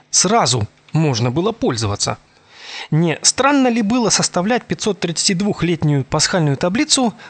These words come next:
пользоваться которой можно не сразу, а только через несколько десятков или сотен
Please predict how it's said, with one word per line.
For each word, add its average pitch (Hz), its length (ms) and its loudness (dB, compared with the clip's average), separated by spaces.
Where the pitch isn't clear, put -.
пользоваться 208 460 0
которой 233 340 0
можно 208 400 2
не 170 160 2
сразу, 277 540 0
а 185 120 2
только 233 380 -2
через 214 400 0
несколько 175 560 0
десятков 208 640 0
или 214 380 0
сотен 185 560 2